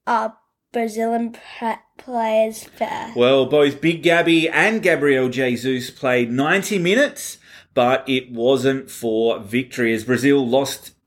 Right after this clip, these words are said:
Speaker 2: to Uruguay in the World Cup qualifiers, leaving them in third place currently.
Speaker 1: And any friendly to,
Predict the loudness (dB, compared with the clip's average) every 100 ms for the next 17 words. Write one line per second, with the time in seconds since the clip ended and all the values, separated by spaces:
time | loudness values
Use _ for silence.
0 | _ _ _ -8 -2 0 2 2 2 0
1 | 2 0 0 2 2 0 -2 -2 0 0
2 | 2 0 0 -2 -4 -14 -20 -4 0 2
3 | 2 0 0 -4 -6 -8 -8 -8 -14 -10
4 | -4 -2 -2 -4 -10 -16 -10 -6 -6 -8
5 | -10 -10 -4 -4 -2 -6 -8 _ _ 0
6 | 2 0 -4 -10 _ _ 0 0 2 0
7 | -2 -4 -12 -18 -6 0 2 2 2 2
8 | 2 2 0 -6 -12 -18 _ -2 0 0
9 | -4